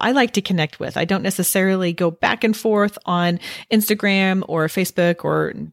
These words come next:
certainly not Twitter. I'm hardly ever over there, but I love connecting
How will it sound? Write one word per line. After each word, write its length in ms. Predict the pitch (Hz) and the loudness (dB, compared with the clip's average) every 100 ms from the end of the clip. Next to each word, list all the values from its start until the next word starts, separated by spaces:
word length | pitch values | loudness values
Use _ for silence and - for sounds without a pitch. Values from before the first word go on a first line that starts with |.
| - | -6
certainly 380 | - 208 170 170 | -2 0 0 0
not 180 | 165 | 0
Twitter. 300 | - 175 156 | 0 0 2
I'm 140 | 151 160 | 0 0
hardly 320 | 185 185 165 | 0 0 0
ever 240 | 170 170 | 0 0
over 200 | 160 160 | -2 -2
there, 300 | 160 247 185 | 0 2 2
but 180 | 170 180 | 2 0
I 120 | 170 | 0
love 580 | 165 170 170 175 180 190 | 0 0 0 2 2 0
connecting 720 | - 185 165 156 165 160 160 | -2 -4 -2 -4 -4 -4 -4